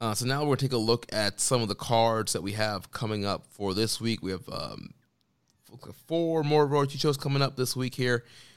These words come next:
uh, to look at. So coming up on April fifteenth, show will open up with, uh, Roppongi three K and Honma against Despi, Suzuki, and Kanemaru. Then we'll have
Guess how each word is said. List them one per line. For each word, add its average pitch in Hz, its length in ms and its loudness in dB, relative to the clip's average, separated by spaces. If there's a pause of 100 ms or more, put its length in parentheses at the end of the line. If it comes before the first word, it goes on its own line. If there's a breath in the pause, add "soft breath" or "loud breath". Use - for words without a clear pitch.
(200 soft breath)
uh, 107 100 2
to 107 60 2
look 113 240 0
at. 113 300 -2
So 101 500 0
coming 117 340 -2
up 117 280 0
on 98 360 -2
April 117 400 0
fifteenth, 104 680 -4 (260)
show 107 320 0
will 95 120 -2
open 98 300 -2
up 95 240 -4
with, 101 560 -6
uh, 98 140 -8
Roppongi 104 380 -4
three 107 200 -2
K 104 340 4
and 90 120 -2
Honma 135 440 4 (500 soft breath)
against 98 600 0
Despi, 104 560 0
Suzuki, 101 500 -4
and 95 140 -8
Kanemaru. 107 640 2 (680)
Then 101 160 -2
we'll 98 120 0
have 92 500 -2